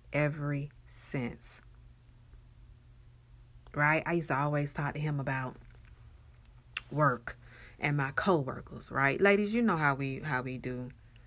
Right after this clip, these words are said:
We'll talk to our boo thing, our husband, our, our, our,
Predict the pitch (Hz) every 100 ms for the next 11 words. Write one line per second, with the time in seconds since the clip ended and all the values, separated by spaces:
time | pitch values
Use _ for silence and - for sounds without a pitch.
0 | - - 185 202 202 202 175 180 175 175
1 | 175 175 165 165 160 170 170 170 165 160
2 | 156 - 156 151 143 - 143